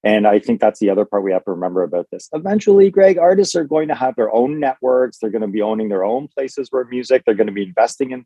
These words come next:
things. And they're part of this tech world just as much as anybody else, sure, Neil Young and whoever might not need the, the dollar value that comes with the Spotify streams,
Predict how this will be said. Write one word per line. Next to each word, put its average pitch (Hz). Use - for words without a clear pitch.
things. 123
And 104
they're 196
part 170
of 170
this 160
tech 139
world 123
just 123
as 101
much 107
as 98
anybody 95
else, 87
sure, 165
Neil 151
Young 131
and 107
whoever 113
might 107
not 107
need 104
the, 98
the 90
dollar 117
value 120
that 110
comes 110
with 107
the 101
Spotify 107
streams, 117